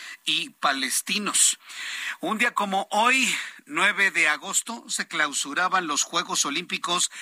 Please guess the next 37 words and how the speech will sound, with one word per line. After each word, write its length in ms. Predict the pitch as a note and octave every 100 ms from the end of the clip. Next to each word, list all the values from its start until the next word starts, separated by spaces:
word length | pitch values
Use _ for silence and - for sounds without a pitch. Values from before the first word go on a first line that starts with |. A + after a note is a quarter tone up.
| - -
de 240 | - D#3
Barcelona 1040 | D#3 D3+ D3 - E3 D3 G3 A3 A3 A3 -
mil 360 | D3 F3+ G#3+
novecientos 720 | G3 D#3 C3+ E3 E3+ D3+ E3+
noventa 560 | D#3 C#3 C3 B2 A2 A2
y 80 | G2+
dos. 340 | G#2 - - - - - - -
¿Cómo 180 | - D#3
ha 40 |
pasado 260 | F#3 - E3+
el 100 | C#3+
tiempo, 340 | D3+ E3+ -
no? 100 | A#2 C#3
Ese 180 | G3 A#3+
año 220 | C4 C4+
mil 180 | B3 B3+
novecientos 400 | A3+ F3+ A3 G3
noventa 380 | G3+ D#3+ C#3+ C#3+
y 60 | C3+
dos 360 | C#3+ F3 F#3 - - -
fue 160 | - F#3+
un 60 |
año 160 | G3+ G3+
muy 360 | F#3+ B3+ C#4+
intenso 600 | G#3 D#3+ - A3 G#3 D3
para 140 | - A2+
España, 460 | - - A2+ A2 -
muy, 280 | G#3+ C4 A#3
muy 240 | F#3+ F3+
intenso, 440 | D3+ B2 A2+ A2 A2
porque 220 | B2 D3+
al 80 | D#3
mismo 320 | A3+ A3+ A3
tiempo 260 | G#3 F#3+
que 80 | G3
se 140 | E3+ D#3+
tenían 480 | D3+ C#3+ E3 D3+